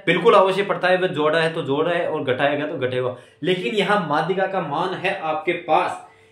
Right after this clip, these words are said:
इस माध्यिका के अंतर्गत किसी भी प्रकार का कोई प्रभाव नहीं पड़ेगा। आपका माध्यिका है, कोई श्रेणी है, कोई श्रेणी है,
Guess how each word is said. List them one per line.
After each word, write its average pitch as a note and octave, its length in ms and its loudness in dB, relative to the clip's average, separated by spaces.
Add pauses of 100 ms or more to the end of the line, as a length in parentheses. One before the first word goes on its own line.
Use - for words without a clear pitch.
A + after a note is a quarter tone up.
(140)
इस A#3+ 300 -2
माध्यिका F#3 480 2
के F#3+ 160 0
अंतर्गत D#3+ 840 -2
किसी F#3 240 -2
भी G#3+ 140 -2
प्रकार F3 380 0
का F3+ 160 -2
कोई F#3 220 4
प्रभाव E3+ 440 0
नहीं F3+ 300 0
पड़ेगा। E3 300 6 (680)
आपका E3 340 4
माध्यिका E3 460 2
है, F#3 180 -2
कोई F3 300 0
श्रेणी E3 300 -2
है, F3+ 160 -4 (1600)
कोई F3+ 220 6
श्रेणी E3+ 320 2
है, - 260 -4